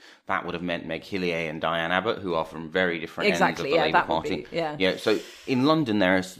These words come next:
Speaker 1: the potential for some proper ideological set-tos.
Speaker 2: Mm.
Speaker 1: In large parts of the country, I imagine what will happen is, is the least Corbyn-friendly M P will be the one left without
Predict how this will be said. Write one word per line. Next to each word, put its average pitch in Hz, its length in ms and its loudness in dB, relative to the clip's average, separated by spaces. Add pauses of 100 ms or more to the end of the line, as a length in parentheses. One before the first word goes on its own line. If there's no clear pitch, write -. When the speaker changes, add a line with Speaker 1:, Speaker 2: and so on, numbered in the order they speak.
Speaker 1:
the 95 100 -10
potential 98 520 -8
for 80 480 -6 (180)
some 78 240 -10
proper 90 300 -4
ideological 78 760 -6
set-tos. - 840 -10
Speaker 2:
Mm. 151 280 -4 (420)
Speaker 1:
In 120 280 0
large 147 420 4
parts 95 340 -4
of 92 100 -18
the 95 80 -6
country, 80 760 -8 (340)
I 98 140 0
imagine 107 360 -2
what 101 100 -2
will 92 140 -4
happen 92 280 -6
is, 82 180 -4
is 82 300 -10
the 90 140 -2
least 90 420 -4
Corbyn-friendly 82 1120 -6
M 80 160 -8
P 82 260 -6
will 73 140 -10
be 78 80 -8
the 76 80 -8
one 78 320 -6
left - 340 -8
without 76 500 -4